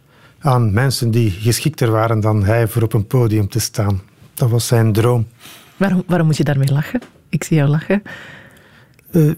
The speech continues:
Speaker 1: hij vond zich absoluut niet geschikt om dat te doen.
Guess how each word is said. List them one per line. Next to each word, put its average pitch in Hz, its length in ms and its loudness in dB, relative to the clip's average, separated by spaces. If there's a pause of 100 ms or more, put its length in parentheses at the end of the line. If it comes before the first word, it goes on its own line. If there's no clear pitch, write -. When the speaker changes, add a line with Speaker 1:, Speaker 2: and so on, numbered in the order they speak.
(180)
Speaker 1:
hij 165 240 2
vond 147 220 0
zich 139 180 0
absoluut 143 400 -2
niet 143 260 0
geschikt 160 400 -2
om 143 100 0
dat 123 160 -2
te 113 120 -2
doen. 147 380 2